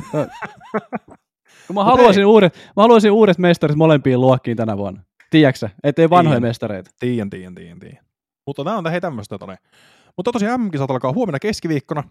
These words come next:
Speaker 1: Tää jakso tulee julki tiistaina. Puoli viiden aikaa mennään naisten luokan osalta ja avoimen luokan osalta vähän kympin jälkeen. Mut tässä kohtaa muistakaa, hei, seurata meitä YouTubessa, Instagramissa. Käykää tsekkaa toi Skaba.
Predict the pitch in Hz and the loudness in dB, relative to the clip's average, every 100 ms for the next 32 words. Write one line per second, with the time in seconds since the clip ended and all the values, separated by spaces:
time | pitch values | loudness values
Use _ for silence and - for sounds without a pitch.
0 | - 135 139 - 135 123 139 117 240 208 | -10 -10 -10 -10 -6 -6 -6 -10 -8 -10
1 | - 131 127 113 _ _ _ _ _ _ | -8 -6 -6 -8 _ _ _ _ _ _
2 | _ _ _ _ _ _ _ _ _ _ | _ _ _ _ _ _ _ _ _ _
3 | _ - 160 113 139 135 123 131 131 131 | _ -8 -6 -4 -4 -4 -6 -6 -6 -6
4 | 127 135 131 - 135 131 123 127 127 127 | -8 -6 -8 -6 -6 -4 -6 -6 -10 -8
5 | 127 123 - 139 139 _ _ _ _ _ | -8 -10 -12 -18 _ _ _ _ _ _
6 | _ _ _ _ 131 131 131 127 123 127 | _ _ _ _ -6 -4 -4 -6 -6 -10
7 | 127 127 131 131 101 95 87 - - _ | -8 -8 -6 -6 -6 -12 -16 -20 -20 _
8 | _ _ _ _ _ _ _ _ _ _ | _ _ _ _ _ _ _ _ _ _
9 | _ _ _ _ - 247 165 131 147 190 | _ _ _ _ -8 -6 -4 -6 -4 -4
10 | 147 120 113 170 170 113 101 147 214 151 | -4 -6 -4 -6 -6 -8 -6 -6 -6 -8
11 | 151 _ 160 143 143 127 123 - _ _ | -10 _ -16 -12 -10 -10 -10 -14 _ _
12 | 131 117 110 - 110 101 - 240 160 | -14 -12 -12 -14 -12 -14 -6 -4 -4